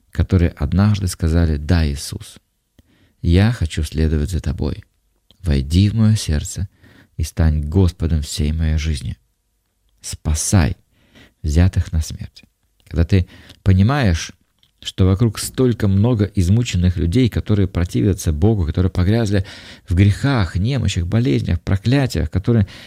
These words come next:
нуждаются в исцелении, в благословении, то сердце тебя просто не может так вот, оно не может у тебя вот так вот быть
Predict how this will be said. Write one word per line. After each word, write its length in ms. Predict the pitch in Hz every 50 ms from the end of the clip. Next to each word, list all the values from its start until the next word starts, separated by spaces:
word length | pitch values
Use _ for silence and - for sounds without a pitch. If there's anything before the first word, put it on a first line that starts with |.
| - - _
нуждаются 840 | - 107 113 98 104 113 135 135 123 110 98 - - - 107 90 - - - _ -
в 160 | - 92 113
исцелении, 720 | 123 - - - - 117 113 120 139 143 131 107 98 92
в 80 | 85 76
благословении, 840 | 101 117 120 107 113 110 101 - - 104 113 135 135 123 107 90 82
то 200 | 85 - - 101
сердце 640 | - - - 143 151 135 127 - - 92 78 71 - - - - _ _ _ _ _ _ _ _ _
тебя 640 | - - 101 92 82 - - 139 135 92 62 55 - - _ _ _ _ _ _ _ _ _ _ _ _ _ _ _ _ _ _ _ _ _ _ _ _ _ _ _ -
просто 300 | - 110 107 - - 117
не 100 | 117 117
может 400 | 120 135 151 156 139 117 - _
так 220 | - 110 107 -
вот, 200 | - - - - - - - _ _ _ - - _ _ _ _ _ -
оно 120 | 104 110
не 140 | 120 117 135
может 180 | 151 156 135
у 60 | 151 123
тебя 180 | 120 110 107
вот 100 | 98 -
так 140 | - 113 -
вот 180 | 110 101 - -
быть 320 | 107 120 113 - - -